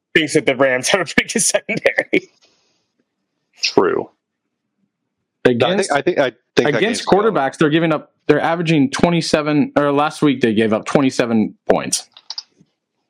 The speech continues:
Speaker 3: Okay, so, I don't, mm.
Speaker 1: Yeah, Matt Stafford throwing a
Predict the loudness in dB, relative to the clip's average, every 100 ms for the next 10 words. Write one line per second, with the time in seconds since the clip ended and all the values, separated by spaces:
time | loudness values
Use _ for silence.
0 | _ _ _ _ _ _ _ _ _ -16
1 | -2 0 0 -2 -2 0 0 0 -2 0
2 | 0 0 -2 0 0 2 0 -2 0 0
3 | 0 0 0